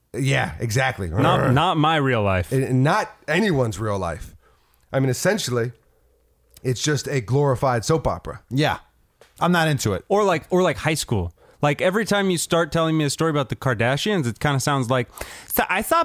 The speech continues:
Speaker 2: Becky, and Becky said that James saw Sarah talking to Billy about Jennifer."
Speaker 1: That's a really good high school girl voice. A much
Speaker 2: Thank
Speaker 1: better
Speaker 2: you.
Speaker 3: That, that's
Speaker 1: Oh,
Speaker 3: Mean
Speaker 1: wow.
Speaker 3: Girls. That's Mean Girls.
Speaker 1: Oh, I never saw it.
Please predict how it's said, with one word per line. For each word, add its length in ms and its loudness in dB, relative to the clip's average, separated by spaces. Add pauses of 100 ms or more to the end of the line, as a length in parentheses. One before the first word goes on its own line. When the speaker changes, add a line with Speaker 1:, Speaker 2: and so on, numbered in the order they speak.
(140)
Speaker 2:
Becky, 440 0
and 260 0
Becky 320 0
said 280 0
that 220 -2
James 380 0
saw 180 0
Sarah 640 0
talking 460 0
to 60 -2
Billy 640 0
about 600 -2
Jennifer." 1040 0 (220)
Speaker 1:
That's 200 0
a 120 2
really 360 0
good 140 -2
high 140 2
school 260 -2
girl 240 0
voice. 400 0
A 60 -2
much 200 2
Speaker 2:
Thank 140 4
Speaker 1:
better 140 6
Speaker 2:
you. 60 2
Speaker 3:
That, 320 2
that's 180 4
Speaker 1:
Oh, 80 4
Speaker 3:
Mean 140 4
Speaker 1:
wow. 160 4
Speaker 3:
Girls. 300 -4
That's 160 -4
Mean 200 4
Girls. 340 -4 (240)
Speaker 1:
Oh, 60 4
I 60 2
never 180 2
saw 240 2
it. 80 -8